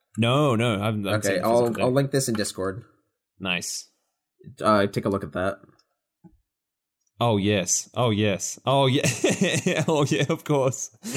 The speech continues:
Speaker 1: Oh, no, I did hear about this. <laughs> It's freaking beautiful. <laughs>
Speaker 2: So,
Speaker 1: My
Speaker 2: the
Speaker 1: word.
Speaker 2: rule for this deck is everything has to be original set,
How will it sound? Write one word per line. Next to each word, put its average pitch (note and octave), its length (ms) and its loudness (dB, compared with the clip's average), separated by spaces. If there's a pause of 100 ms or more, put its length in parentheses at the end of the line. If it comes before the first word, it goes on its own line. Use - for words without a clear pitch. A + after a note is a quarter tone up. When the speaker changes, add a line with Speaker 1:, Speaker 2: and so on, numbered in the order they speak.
(200)
Speaker 1:
Oh, G3 80 2
no, G#3+ 240 0
I A#3 100 0
did G#3+ 360 -2
hear D3+ 240 -2
about - 300 -6 (200)
this. - 380 -8 (400)
<laughs> D#4 320 -2 (680)
It's - 220 -4
freaking G#2+ 520 -4
beautiful. G2 640 -6
<laughs> - 100 -6 (560)
Speaker 2:
So, A#2+ 440 4
Speaker 1:
My A2 180 0
Speaker 2:
the - 80 4
Speaker 1:
word. G2+ 120 4
Speaker 2:
rule G3 220 8
for G3 140 -2
this E3+ 200 2
deck C3 260 2
is A#2+ 140 0
everything D3 460 2
has C#3 260 2
to D#3+ 100 0
be C3 280 4
original B2+ 560 2
set, - 520 0